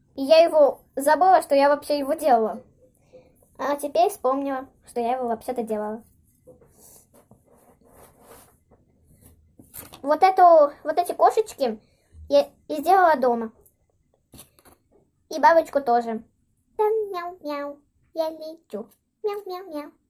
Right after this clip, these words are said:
Мяу-мяу-мяу-мяу. А я лечу. Я бабочка.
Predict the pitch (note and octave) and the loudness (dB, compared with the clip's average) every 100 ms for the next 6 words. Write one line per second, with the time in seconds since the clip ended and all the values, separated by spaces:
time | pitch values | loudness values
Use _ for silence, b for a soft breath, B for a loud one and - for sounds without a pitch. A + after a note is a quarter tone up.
0 | _ - A#3 B3 B3 B3 B3 B3+ B3+ E4+ | _ -14 -10 -8 -8 -10 -10 -12 -14 -14
1 | F4 G4 A#4 A4 F4 F4+ - C4+ - _ | -10 -6 -6 -6 -12 -14 -16 -20 -20 _
2 | _ - D4+ D4+ D#4 G#3 G#3+ G#3+ G#3+ G#3 | _ -10 -8 -8 -10 -10 -10 -10 -12 -14
3 | - C#4 _ C#4 | -14 -16 _ -10